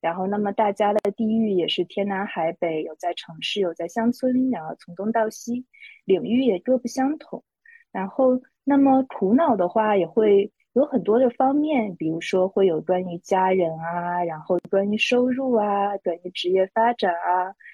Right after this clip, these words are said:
关于一些具体的做事空间等等等等。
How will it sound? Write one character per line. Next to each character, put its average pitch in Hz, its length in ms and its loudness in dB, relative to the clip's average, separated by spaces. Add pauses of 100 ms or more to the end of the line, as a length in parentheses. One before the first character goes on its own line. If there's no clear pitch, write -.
(220)
关 180 260 -2
于 175 80 0
一 175 60 0
些 185 200 0
具 220 200 -4
体 196 220 -4
的 170 140 -4
做 233 200 2
事 226 180 -2
空 240 240 4
间 254 360 4
等 180 180 -2
等 185 220 -2
等 160 200 -10
等。 160 180 -2